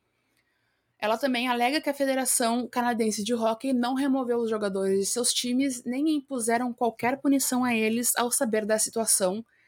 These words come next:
além de não denunciá-los para a polícia após receber a denúncia do abuso sexual.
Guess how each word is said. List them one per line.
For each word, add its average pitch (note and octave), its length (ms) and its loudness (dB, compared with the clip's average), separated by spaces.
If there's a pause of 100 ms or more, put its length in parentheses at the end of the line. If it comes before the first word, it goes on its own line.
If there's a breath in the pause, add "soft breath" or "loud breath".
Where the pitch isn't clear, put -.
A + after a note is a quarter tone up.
(240 soft breath)
além C4+ 260 0
de A#3+ 120 0
não A3 140 0
denunciá-los G3+ 540 0
para C4+ 200 0
a - 20 -4
polícia D#4+ 580 0 (160)
após B3 300 -2
receber A3+ 640 0
a A3 80 2
denúncia A3 500 0
do G#3 140 -2
abuso F#3+ 340 -2
sexual. - 380 -10